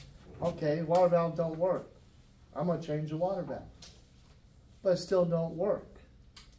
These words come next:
Changing the part is not what you're supposed to do. What kind of test would you make if you were going on this machine and it wasn't filling with water?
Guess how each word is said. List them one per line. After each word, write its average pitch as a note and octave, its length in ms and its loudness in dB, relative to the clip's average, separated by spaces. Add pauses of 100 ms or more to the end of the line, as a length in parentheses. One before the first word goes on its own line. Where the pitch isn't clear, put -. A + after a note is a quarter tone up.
(600)
Changing F#3+ 500 -2
the E3+ 100 0
part G3 540 0
is C#3 180 -4
not F3 440 -4
what D3+ 280 -8
you're E3 180 -4
supposed D3+ 520 -6
to D3+ 80 -8
do. D3+ 480 -2 (680)
What G3+ 200 4
kind A3 320 -2
of F3+ 160 -4
test - 680 -4 (520)
would E3 260 -2
you G3 200 2
make F3+ 560 0 (360)
if C#3+ 140 -6
you F#3 160 0
were E3+ 240 2 (320)
going F3 300 2
on D#3+ 100 0
this D3 180 -8
machine F#3+ 420 -4
and D3 100 -2
it D3+ 60 -4
wasn't D#3 380 -6
filling C#3+ 220 -2
with D#3 140 -4
water? B3+ 260 0